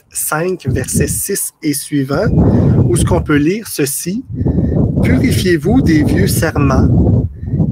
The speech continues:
et vous serez une Pâque nouvelle. » Et vous serez une Pâque nouvelle. « Purifiez-vous des vieux serments. »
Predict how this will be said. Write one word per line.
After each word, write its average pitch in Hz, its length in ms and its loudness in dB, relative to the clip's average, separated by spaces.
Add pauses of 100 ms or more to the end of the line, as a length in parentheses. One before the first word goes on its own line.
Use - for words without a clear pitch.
et 165 140 2
vous 165 140 -6
serez 170 460 0 (100)
une 147 220 0
Pâque 165 560 -2
nouvelle. » 135 960 -4 (720)
Et 156 120 -2
vous 151 180 -10
serez 143 420 -2
une - 420 -2
Pâque 139 360 -6
nouvelle. « - 580 -8 (1200)
Purifiez-vous 175 920 -2
des 151 220 2
vieux 156 240 -2
serments. » 131 640 -10